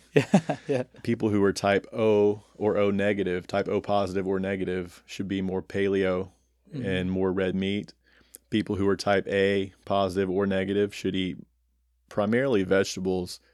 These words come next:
Speaker 2: some chicken, fish, but primarily plant-based. And then the others are a mix of the two. But those are kind of, like, polar opposite blood types.
Speaker 1: Oh, man. I'm probably, like, blood type M for Mexican food and margaritas.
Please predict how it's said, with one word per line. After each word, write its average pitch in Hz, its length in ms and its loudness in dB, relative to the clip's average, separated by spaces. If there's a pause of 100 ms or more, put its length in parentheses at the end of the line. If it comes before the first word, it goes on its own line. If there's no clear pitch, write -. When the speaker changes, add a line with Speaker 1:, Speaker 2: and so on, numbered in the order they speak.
(120)
Speaker 2:
some 107 640 0
chicken, 104 500 -4
fish, 107 580 0
but 98 160 -4
primarily 98 720 -2 (520)
plant-based. 95 580 -6 (640)
And 101 180 0
then 98 80 2
the 95 160 0
others 95 340 2
are 90 200 -2
a 101 120 -8
mix 98 360 -4
of 95 80 -8
the 90 80 -8
two. 95 400 -2 (160)
But 92 180 -4
those 104 180 2
are 110 100 0
kind 101 260 -4
of, 87 40 -8
like, 92 220 -4
polar 95 320 -2
opposite 92 380 -6
blood 92 260 -8
types. 92 460 -12 (100)
Speaker 1:
Oh, 147 160 -12 (180)
man. 117 340 -8 (360)
I'm 135 80 -8
probably, 120 300 -8 (180)
like, 123 160 -8 (120)
blood 123 200 -6
type 120 260 -8
M 123 320 -4
for 123 380 -6 (760)
Mexican 127 320 -4
food 127 220 -6
and 131 160 -6
margaritas. 131 580 -8